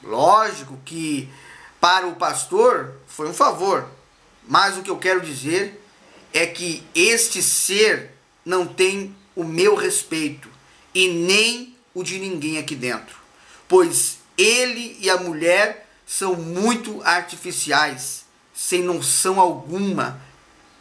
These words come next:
e sem unção alguma também. É isso, Marcelo. As figurinhas do capacho deixaram ele muito macho, que a masculinidade dele foi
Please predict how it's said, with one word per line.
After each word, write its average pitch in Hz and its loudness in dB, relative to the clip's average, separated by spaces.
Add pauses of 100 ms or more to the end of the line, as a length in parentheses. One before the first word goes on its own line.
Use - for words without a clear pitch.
e 165 -4
sem 180 0
unção 170 0
alguma 131 -2
também. 90 -12 (1300)
É 180 2
isso, 214 0
Marcelo. 135 -10 (240)
As 156 -2
figurinhas 214 -2
do - -6
capacho 190 2
deixaram 185 0
ele 175 -4
muito 165 -10
macho, 131 -4 (720)
que 151 0
a 170 2
masculinidade 180 0
dele 190 -2 (260)
foi 180 2